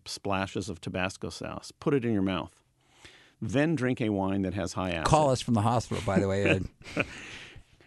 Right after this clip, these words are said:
Speaker 1: Take a drink of wine from hi-, that's high acid, and you will survive the experience.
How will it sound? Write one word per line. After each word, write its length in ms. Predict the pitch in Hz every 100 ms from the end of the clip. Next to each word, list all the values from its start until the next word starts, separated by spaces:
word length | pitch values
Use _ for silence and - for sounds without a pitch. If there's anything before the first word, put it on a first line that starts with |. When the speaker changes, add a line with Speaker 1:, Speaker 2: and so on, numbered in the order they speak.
| _ -
Speaker 1:
Take 260 | - 175 160
a 100 | 139
drink 280 | 113 135 147
of 120 | 117
wine 420 | 120 117 117 104
from 200 | 98 107
hi-, 260 | 98 92 110 - 107
that's 200 | 95 95
high 220 | - 113 110
acid, 440 | 110 123 180 170 - _
and 400 | - 151 151 147
you 180 | 151 147
will 180 | 143 135
survive 480 | - 113 113 107 98
the 100 | 98
experience. 640 | - - 95 85 76 -